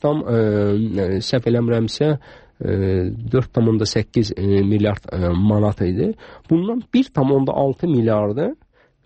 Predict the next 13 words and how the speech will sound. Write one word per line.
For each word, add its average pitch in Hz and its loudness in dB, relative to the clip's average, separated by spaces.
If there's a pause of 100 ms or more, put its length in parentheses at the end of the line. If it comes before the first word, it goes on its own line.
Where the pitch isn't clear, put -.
dövlət 143 0
rezervi 127 0
kimi 151 0 (540)
artıq 110 -2
çıxarıblar. 92 -6 (420)
Yəni 107 2
bu 110 0
artıq 123 -4
bir 151 0
tam 127 -2
onda 120 2
altı 110 -2
milyard, 123 0